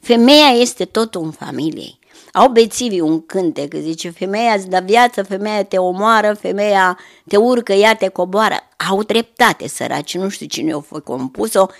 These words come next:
dar ei o cântă când, când se îmbată, atunci își varsă și ei necazul. Și atunci am încercat să vorbesc cu surorile la diferite grupe,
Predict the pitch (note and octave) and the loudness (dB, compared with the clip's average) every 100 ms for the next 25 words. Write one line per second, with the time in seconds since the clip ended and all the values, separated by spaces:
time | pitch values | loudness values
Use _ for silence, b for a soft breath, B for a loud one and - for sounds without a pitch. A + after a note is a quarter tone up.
0 | b - G#3 A#3 A#3+ G#3+ F3+ - G3 D3+ | b 0 6 10 10 8 6 4 6 6
1 | B2+ B2+ C#3 C#3 C3 B2 b b - B3 | 2 -4 -4 -4 -4 -8 b b 2 4
2 | G#3+ F#3 F3 F3 G3 F#3 F3+ E3+ F#3 F3+ | 4 2 2 6 4 6 4 2 -4 -4
3 | D#3+ D#3 D#3+ F3 D#3 - C#3 - D#3 C#3+ | -4 -4 2 2 2 -4 -8 -4 -4 -4
4 | C3+ - C3+ G#2+ C#3 B B B B B | -6 -6 -6 -8 -20 B B B B B
5 | - - G4+ - E4+ D4 B3 C4 B3+ A3+ | -4 0 4 6 4 4 2 0 0 0
6 | G3 F#3+ G3 - F#3+ - E3 D#3+ F3 E3 | -2 0 -4 -6 -8 -4 -2 -2 -4 -4
7 | F#3 G3 b b b b b b b b | -4 -6 b b b b b b b b
8 | b _ _ - C4+ C4+ C4+ C4 C4 A3+ | b _ _ 0 2 2 0 -2 -2 -2
9 | F3+ E3+ D#3+ A3+ | 0 -2 -2 -4